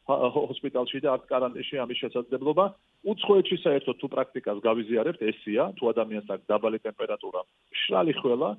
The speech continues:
ძირითადად ტემპერატურის დამწევ საშუალებებს და ხველის დამწკუნველ სიროფებს ურჩევენ ხოლმე ექიმები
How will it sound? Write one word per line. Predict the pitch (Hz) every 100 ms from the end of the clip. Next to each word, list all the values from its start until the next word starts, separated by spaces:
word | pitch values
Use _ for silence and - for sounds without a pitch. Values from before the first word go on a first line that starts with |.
| _ _
ძირითადად | 190 190 165 135 120
ტემპერატურის | 147 139 135 131 117 110
დამწევ | 117 117 107
საშუალებებს | 117 - 107 104 98
და | -
ხველის | 92 - 143 139
დამწკუნველ | 127 120 - 123 113 107
სიროფებს | - 107 104 104 -
ურჩევენ | 98 - 101 101
ხოლმე | - 92 92
ექიმები | - 131 151 190